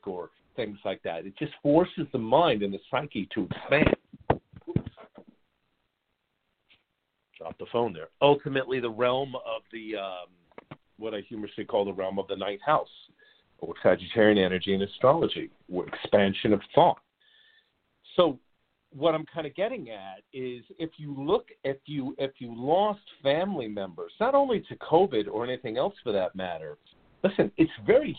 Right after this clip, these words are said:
human and understanding to grieve, um, a-, as you should, uh, especially with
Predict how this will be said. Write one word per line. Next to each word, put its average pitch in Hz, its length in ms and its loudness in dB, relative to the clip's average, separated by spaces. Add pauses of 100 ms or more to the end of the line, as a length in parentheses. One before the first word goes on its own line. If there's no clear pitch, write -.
(120)
human 180 320 0
and 98 160 -8
understanding 127 880 0
to 85 60 -14 (140)
grieve, 123 520 2 (800)
um, 95 580 6
a-, 143 140 6 (100)
as 190 240 4
you 117 100 -10 (240)
should, 262 300 4 (640)
uh, 98 240 -6
especially 208 360 -12
with 120 160 -10